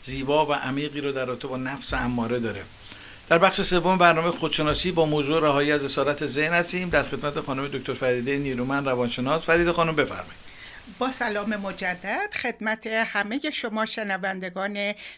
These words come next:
Speaker 2: بسیار عزیز رادیو بامداد. یکی دیگه از گرگ‌ها، یکی دیگه از اسارت‌های ذهنی،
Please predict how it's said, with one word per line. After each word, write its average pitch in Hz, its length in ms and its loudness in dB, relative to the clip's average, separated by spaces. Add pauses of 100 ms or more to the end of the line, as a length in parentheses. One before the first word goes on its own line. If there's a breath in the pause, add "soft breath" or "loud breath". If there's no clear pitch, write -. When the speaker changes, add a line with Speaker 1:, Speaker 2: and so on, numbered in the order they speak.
(140)
Speaker 2:
بسیار 226 480 2
عزیز 226 420 -4
رادیو 190 460 -4
بامداد. 180 680 -4 (360 loud breath)
یکی 370 400 -2
دیگه 277 380 -2
از 233 280 0 (120)
گرگ‌ها، 226 840 0 (400 loud breath)
یکی 285 300 -2
دیگه 254 260 2
از 240 300 2
اسارت‌های 220 1000 0
ذهنی، 214 760 -2